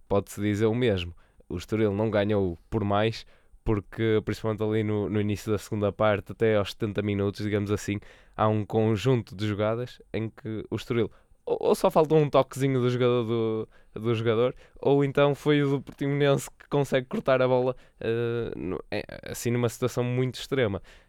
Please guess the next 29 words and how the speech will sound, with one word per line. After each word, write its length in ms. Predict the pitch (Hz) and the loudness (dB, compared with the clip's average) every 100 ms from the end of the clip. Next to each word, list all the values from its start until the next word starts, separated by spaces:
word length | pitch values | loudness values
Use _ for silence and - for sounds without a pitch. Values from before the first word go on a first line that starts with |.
| - | -8
Eh, 400 | 98 98 98 98 | -2 0 -2 -4
sinceramente 560 | - - 117 117 110 | -6 -2 0 0 0
acho 220 | 113 107 - | -2 -4 -10
que 160 | - | -8
a 200 | 117 117 | -4 -2
defensiva 720 | 110 - 120 104 - 113 113 | -2 -2 -2 -2 -2 0 0
do 240 | 107 110 110 | 0 -2 -2
Portimonense 520 | - 110 110 110 - | -6 -6 -2 -2 -4
esteve 280 | - 113 101 | 0 0 0
muito 360 | 110 113 110 107 | -6 -4 -6 -4
mal 140 | 104 | -4
nesta 240 | 107 - 98 | -4 -6 -6
partida. 500 | 110 98 110 110 110 - - - - | -4 -2 -2 -2 -2 -10 -20 -20 -4
O, 400 | 107 101 98 98 | 0 2 2 2
o 120 | 104 | 0
golo 220 | 104 110 101 | 2 2 2
do 120 | 104 | -2
Estoril 420 | - 113 110 101 - - _ | -4 -4 -2 -4 -8 -20 _
não 240 | 120 123 | -2 2
há 80 | 117 | 4
um 220 | 110 110 | 4 0
bom 180 | 107 110 | 2 2
acompanhamento 800 | 98 110 101 110 104 104 98 90 | 2 0 0 0 2 0 -2 -4
no, 340 | 104 101 98 87 | -4 -2 -2 -2
no 220 | 101 101 | -2 0
livre 380 | 110 117 127 135 - - _ _ - | 0 0 -4 -10 -18 -20 _ _ -6
e 400 | 113 110 110 110 | -4 -2 -4 -2
também, 500 | 110 101 101 101 104 - | -2 -2 -2 -4 -6 -8
eh, 560 | - 87 87 80 - | -6 -6 -8 -10 -12